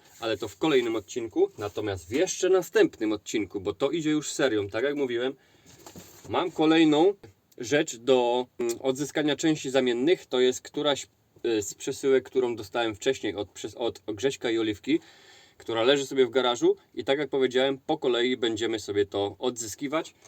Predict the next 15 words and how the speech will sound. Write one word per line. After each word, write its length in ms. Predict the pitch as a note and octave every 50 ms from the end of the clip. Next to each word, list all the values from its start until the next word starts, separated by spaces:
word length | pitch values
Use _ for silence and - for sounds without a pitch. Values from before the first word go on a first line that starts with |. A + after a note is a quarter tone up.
| - - _
Także 260 | - G#2+ F2+ G2+ G2+
to 100 | - B2+
też 200 | B2+ E3+ D#3+ C#3+
już 140 | C#3 A#2+ A2
mam 160 | A#2+ A#2 G#2 G2+ G2 - -
naszykowane 600 | A#2+ C3+ C#3 - - - C#3+ B2+ B2 A2+ G#2 G#2
na 120 | G2+ G2
kolejny 320 | - - C3 D3+ D#3 E3 D#3+
odcinek, 400 | - - - E3+ F#3 G3 F3 - _ _ _ _
a 120 | - - G#2+
w 80 | -
tym, 260 | - - F3 F3+ G3 - _ _ _ _ _ _
e, 300 | - B2 A2+ A2+ A2+ A2
zapraszam 480 | G#2 B2+ B2+ - D3+ C3 C#3 C3+ C3 A#2+
was 320 | A#2+ A#2+ A#2+ - - -